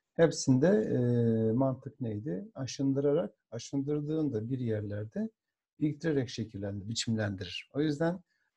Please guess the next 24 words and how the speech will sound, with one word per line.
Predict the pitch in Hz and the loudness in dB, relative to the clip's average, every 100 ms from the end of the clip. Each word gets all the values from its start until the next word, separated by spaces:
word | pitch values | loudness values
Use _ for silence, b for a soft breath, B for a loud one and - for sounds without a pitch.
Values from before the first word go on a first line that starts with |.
| _ _ _ _ | _ _ _ _
karstlaşma | - 135 135 143 131 - 175 | 2 2 2 2 0 2 0
bir | 165 175 | 2 0
çözünme | 175 143 139 147 160 147 | 0 0 0 0 2 2
ve | 180 | 0
çökelme | - 143 139 135 139 | 0 2 4 4 4
sürecidir | 139 120 117 113 107 92 - _ _ | 2 0 2 2 2 0 -2 _ _
diye | 110 107 | -8 -6
ifade | 98 104 104 101 | -6 -8 -8 -8
edilir. | - 127 - _ _ _ _ _ _ _ _ _ _ _ - b b _ - | -12 -14 -20 _ _ _ _ _ _ _ _ _ _ _ -20 b b _ -4
Bir | 160 | 0
yerde | 175 196 196 196 160 | 6 6 6 2 0
karstik | - 175 170 - 190 - | 6 6 6 4 2 6
bir | 190 | 4
şekil | 170 180 175 202 180 | 6 4 6 4 6
oluşabilmesi | 165 165 185 170 180 180 165 196 | 6 6 8 8 8 6 6 4
için, | 190 - 175 220 226 | 4 4 4 4 4
e, | 127 127 127 127 127 139 | 2 4 6 6 4 8
öncelikle | 151 156 185 185 | 8 8 4 6
orada | 151 151 160 160 226 277 b b b b - | 8 12 12 10 8 6 b b b b 2
kolay | - 151 175 175 | 10 12 12 12
çözünebilen | - 143 147 147 143 180 208 - | 4 8 10 10 10 8 8 2
kayaçlar, | - 139 139 139 139 127 - - - | 8 10 10 10 10 10 8 -4 -6
e, | - 117 110 107 104 | 2 4 6 6 2
gerekiyor. | 107 104 101 - 95 | 0 -2 -2 -6 -12